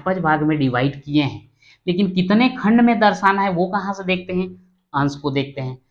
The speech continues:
तो अंश में कितना है, सोलह है। पाँच भाग में divide किए हो और सोलह भाग को दर्शाने वाले हो, तो एक खंड में आना तो possible है नहीं।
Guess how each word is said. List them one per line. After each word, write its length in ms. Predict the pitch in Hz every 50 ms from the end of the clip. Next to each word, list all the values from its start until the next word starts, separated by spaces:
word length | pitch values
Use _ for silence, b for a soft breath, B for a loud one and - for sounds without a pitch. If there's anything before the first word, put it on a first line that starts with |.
| _ _ _ _
तो 60 | - -
अंश 340 | - 180 170 180 180 180 180
में 140 | 185 185 180
कितना 320 | 180 165 - 180 180 185 180
है, 220 | 170 160 165 180 - _ _ _ _ _ _
सोलह 520 | _ _ - - 160 156 156 151 151 139
है। 200 | 120 - 107 104 104 _ _ _ _ _ _ _ _ _ _ _ - 175
पाँच 280 | 175 190 214 233 226 220
भाग 280 | 208 202 208 214 202
में 120 | 190 185 175
divide 360 | 147 143 139 139 143 151 143 - -
किए 180 | 135 131 127 123
हो 380 | 110 117 139 160 196 202 - B B B B -
और 80 | 160
सोलह 440 | 156 - - - 180 185 202 220 226
भाग 300 | 220 160 160 170 160 - -
को 100 | 151 135
दर्शाने 500 | 135 135 127 - - 139 123 127 127 120
वाले 240 | 117 113 113 113
हो, 320 | 107 113 127 160 185 190 B B B B B _
तो 60 | - -
एक 340 | - 185 180 185 185 180
खंड 180 | - 151 139 131
में 220 | 123 123 120 123
आना 260 | - 123 123 120 120 113
तो 100 | 117 120
possible 480 | - 139 135 135 - 156 151 165 175
है 220 | 160 143 170 190 196 185
नहीं। 140 | 160 156